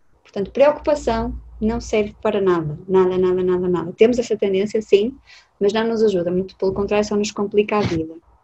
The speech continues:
E esta mudança é uma escolha das pessoas também, não é? Portanto, eu costumo desafiar sempre a pessoa a pensar um bocadinho. Se eu mantiver exatamente os mesmos comportamentos que tenho até hoje,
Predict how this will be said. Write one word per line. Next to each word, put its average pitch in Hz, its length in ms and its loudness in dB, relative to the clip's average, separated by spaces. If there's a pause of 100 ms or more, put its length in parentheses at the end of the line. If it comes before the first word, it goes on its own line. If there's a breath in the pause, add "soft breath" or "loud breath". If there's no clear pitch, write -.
(160)
E 233 160 0
esta 359 360 2
mudança 220 760 0 (200)
é 226 140 2
uma 262 160 2
escolha 247 880 2
das 196 220 -2
pessoas 156 520 -12
também, 170 400 -4
não 175 160 -2
é? 214 100 2
Portanto, 214 680 0 (360 soft breath)
eu 226 140 8
costumo 269 300 0
desafiar 226 540 6
sempre 185 520 -2
a 214 60 -2
pessoa 208 320 0
a 208 40 2
pensar 208 400 0
um 214 120 2
bocadinho. 156 440 -4 (440)
Se - 140 2
eu 269 60 6
mantiver 240 480 6
exatamente 233 760 2
os 220 60 -6
mesmos 220 280 0
comportamentos 202 680 0
que - 120 -18 (220)
tenho 185 200 2
até 175 200 -2
hoje, 175 460 -2